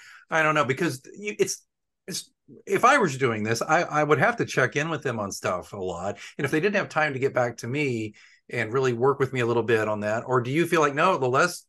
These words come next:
I, once I get going, I know what I need to do"? You know what I'm saying? I think that's what I'm trying to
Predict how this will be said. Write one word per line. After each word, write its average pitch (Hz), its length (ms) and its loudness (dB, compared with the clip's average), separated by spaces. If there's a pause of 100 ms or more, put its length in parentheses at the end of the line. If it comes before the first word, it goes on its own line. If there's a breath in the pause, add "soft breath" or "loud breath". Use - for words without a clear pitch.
(240)
I, 143 180 0 (100)
once 147 280 0
I 151 120 6
get 135 340 2
going, 151 400 2
I 123 120 0
know 131 120 -2
what 156 140 2
I 135 80 -2
need 135 200 -8
to 123 80 -4
do"? 175 680 -2
You 156 140 -6
know 185 80 0
what 220 40 0
I'm 214 60 -4
saying? 202 460 -2 (280 loud breath)
I 165 80 2
think 277 140 0
that's - 160 2
what 214 140 2
I'm 202 160 4
trying 254 220 2
to 202 100 -2